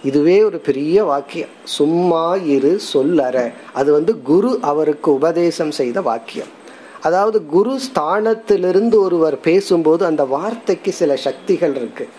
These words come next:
அதை நம்ம என்னதான் நம்மளாக நினைச்சாலும் நம்ம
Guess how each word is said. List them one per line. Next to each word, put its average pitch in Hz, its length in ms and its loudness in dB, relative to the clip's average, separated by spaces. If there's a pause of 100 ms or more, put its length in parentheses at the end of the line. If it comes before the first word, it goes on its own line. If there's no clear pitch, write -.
(220)
அதை 160 180 -2
நம்ம 156 200 0
என்னதான் 185 540 0
நம்மளாக 185 520 -2
நினைச்சாலும் 160 760 0 (280)
நம்ம 180 300 0